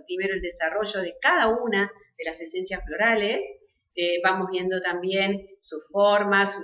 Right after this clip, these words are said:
color, su signatura, su mensaje, y bueno, y sus beneficios. Eh, luego tenemos otro módulo que es conocido como el arte de la entrevista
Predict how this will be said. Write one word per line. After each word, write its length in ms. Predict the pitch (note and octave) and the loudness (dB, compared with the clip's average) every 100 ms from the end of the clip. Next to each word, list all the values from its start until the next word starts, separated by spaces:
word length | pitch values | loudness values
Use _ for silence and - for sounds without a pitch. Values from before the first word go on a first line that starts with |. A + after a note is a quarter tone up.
| - | -6
color, 420 | D3 E3+ F3 F3 | -2 0 2 2
su 160 | F3 F3 | -2 -8
signatura, 1000 | - D#3 D#3+ D#3+ - E3+ E3+ E3+ E3+ F3 | -12 -12 -8 -8 -6 -2 0 2 4 2
su 180 | - D3+ | -2 -8
mensaje, 960 | C#3+ D3 D3 F3 F3 F3 E3+ F3 G#3 - - - - _ | -8 -6 2 4 2 -4 -4 -2 -4 -6 -18 -20 -20 _
y 80 | F3+ | 4
bueno, 400 | F#3 D3+ D3 - - - | 6 4 0 -4 -12 -14
y 100 | - | -10
sus 140 | F#3+ E3+ | -8 -4
beneficios. 840 | D3+ D3+ D3+ - - G#3+ - - _ - - D3 | -2 -4 -8 -12 -12 -14 -16 -20 _ -16 -12 -6
Eh, 220 | D#3 D#3+ | -6 -4
luego 240 | F#3+ F#3 F#3 | 0 0 0
tenemos 400 | F3+ F3 F3 F3+ | -2 -2 -4 -6
otro 220 | F3 F3 | -4 -2
módulo 540 | G#3 C4 C#4 C4+ C#4 | 0 -2 2 2 2
que 280 | C4+ F3+ D3 | 2 0 -2
es 80 | - | -6
conocido 480 | D3+ D#3 D3+ E3 D#3+ | -8 -6 -6 -8 -8
como 220 | D3+ D3+ | -6 -2
el 100 | E3 | 2
arte 280 | F#3 F3+ E3+ | 2 2 -4
de 120 | D3 | -4
la 80 | C#3 | -6
entrevista 480 | C#3 C#3 D3 - | -8 -10 -8 -6